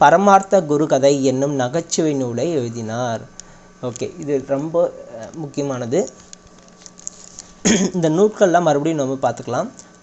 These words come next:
So சதுரகராதி ஃபஸ்ட்டு எழுதுனது, அதுக்கப்புறம் தேம்பாவணி, அதுக்கப்புறம் கலம்பகம், அஹ், தொன்னூல் விளக்கம்.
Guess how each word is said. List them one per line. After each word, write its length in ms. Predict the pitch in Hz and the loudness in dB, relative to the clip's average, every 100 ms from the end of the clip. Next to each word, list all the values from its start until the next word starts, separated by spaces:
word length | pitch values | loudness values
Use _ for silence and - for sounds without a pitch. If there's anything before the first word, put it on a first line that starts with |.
| - | -8
So 220 | 170 170 | -2 2
சதுரகராதி 840 | 156 202 185 160 147 131 131 180 254 - - - | 4 4 6 6 6 4 2 -4 -6 -12 -20 -10
ஃபஸ்ட்டு 260 | 160 - - | -8 -6 -2
எழுதுனது, 640 | 165 139 131 127 135 202 | 0 0 -2 -4 -4 -4
அதுக்கப்புறம் 480 | - 147 143 135 143 | -4 -6 -4 -4 -4
தேம்பாவணி, 720 | 135 135 139 135 123 139 214 - - - - - - | -2 -2 0 0 0 -2 -2 -4 -20 -20 -20 -20 -10
அதுக்கப்புறம் 560 | - 143 139 165 220 269 - - - | -4 0 0 0 -2 -4 -12 -20 -2
கலம்பகம், 600 | 165 156 165 160 151 214 254 - | 4 4 4 0 0 -2 -4 -6
அஹ், 160 | 147 | -4
தொன்னூல் 360 | 143 180 202 208 | -2 2 4 4
விளக்கம். 340 | 151 131 113 | 2 -2 -8